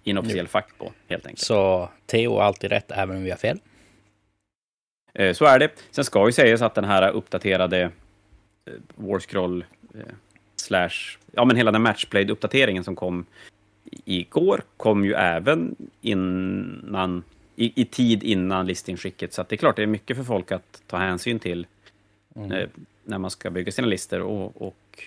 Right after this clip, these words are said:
Speaker 1: kanske måste tänka om lite grann, eventuellt.
Speaker 2: Jo.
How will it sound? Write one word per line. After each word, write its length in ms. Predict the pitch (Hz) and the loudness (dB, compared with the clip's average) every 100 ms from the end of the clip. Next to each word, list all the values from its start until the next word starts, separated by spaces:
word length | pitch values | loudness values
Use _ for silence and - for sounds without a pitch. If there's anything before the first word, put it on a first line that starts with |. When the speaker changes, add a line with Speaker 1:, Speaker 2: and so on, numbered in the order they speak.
| _ _ _ _ _ _ - | _ _ _ _ _ _ -12
Speaker 1:
kanske 280 | - 87 | -10 -6
måste 220 | 107 98 - | -6 -6 -4
tänka 280 | 95 92 | -4 0
om 220 | 107 120 113 _ _ _ _ | 0 0 -4 _ _ _ _
lite 400 | - - _ - | -14 -14 _ -6
grann, 320 | 110 95 78 - _ | 0 0 -2 -16 _
eventuellt. 460 | - 175 190 101 - _ _ _ _ _ _ | -2 -2 0 -4 -6 _ _ _ _ _ _
Speaker 2:
Jo. 100 | - | -18